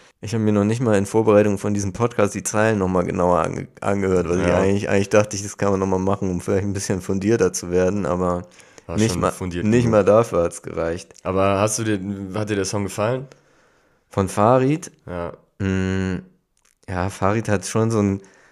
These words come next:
Speaker 1: gewissen Unterhaltungswert, finde ich immer, obwohl dieses wahllose Gedisse,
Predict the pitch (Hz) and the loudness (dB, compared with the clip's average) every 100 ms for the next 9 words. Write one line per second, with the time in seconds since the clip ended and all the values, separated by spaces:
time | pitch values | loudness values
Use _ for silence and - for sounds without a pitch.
0 | _ _ _ _ _ - 107 98 110 - | _ _ _ _ _ -6 -2 0 0 0
1 | 110 101 98 95 90 87 - 85 98 92 | 2 2 2 0 -2 -4 -6 -4 0 4
2 | 101 120 117 117 110 113 - 120 117 117 | 4 2 0 2 2 2 -2 -2 0 -2
3 | 71 117 120 120 120 120 - 90 90 101 | -2 0 2 2 -2 -10 -8 -6 -2 2
4 | 101 95 - 98 92 92 - - 95 92 | 2 2 -2 -8 -6 -6 -8 -10 0 4
5 | 104 107 104 101 101 92 107 113 117 110 | 4 4 2 0 -2 -2 -2 -2 2 2
6 | 107 | 2